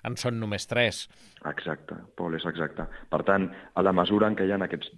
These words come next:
Speaker 2: dobles períodes de prescripció, no podrien, en la mesura en què hagués prescrit, no podria, no es podria retrocedir un títol o no es podria, a-, a-, rotundament no.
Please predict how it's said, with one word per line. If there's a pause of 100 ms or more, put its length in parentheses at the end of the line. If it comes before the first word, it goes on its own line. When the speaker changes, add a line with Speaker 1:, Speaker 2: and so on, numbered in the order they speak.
Speaker 2:
dobles
períodes
de
prescripció, (560)
no (100)
podrien, (580)
en
la
mesura
en
què
hagués
prescrit, (100)
no
podria,
no
es
podria
retrocedir
un
títol
o
no
es
podria,
a-,
a-,
rotundament
no.